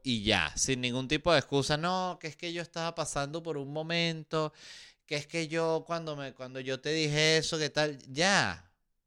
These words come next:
Fuiste un mamagüevo y ya, no pasa nada. Y otra noticia que salió, bueno, hace nada, justo antes de que, de que empezara a grabar también, es que metieron preso en las Bahamas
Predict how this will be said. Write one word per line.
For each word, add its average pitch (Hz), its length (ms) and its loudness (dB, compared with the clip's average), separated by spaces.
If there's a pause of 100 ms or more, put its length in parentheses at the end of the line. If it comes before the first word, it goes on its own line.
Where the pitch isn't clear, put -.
(800)
Fuiste 143 340 2
un 180 60 0
mamagüevo 143 680 4
y 117 180 -2
ya, 110 460 6
no 107 200 -8
pasa 151 500 -2 (380)
nada. 117 600 0 (320)
Y 262 340 6 (160)
otra 156 520 6
noticia 135 640 4
que 151 140 -8
salió, 117 1200 -2
bueno, 139 300 -2 (160)
hace 113 340 0
nada, 120 320 2
justo 151 460 4
antes 170 280 2
de 170 140 4
que, 107 460 0
de 104 100 -4
que 107 80 -2
empezara 110 400 0
a 135 40 0
grabar 120 320 2
también, 131 440 -2 (1400)
es 127 160 2
que 160 100 2
metieron 139 440 4
preso 151 520 6
en 110 460 0
las 113 140 4
Bahamas 127 640 6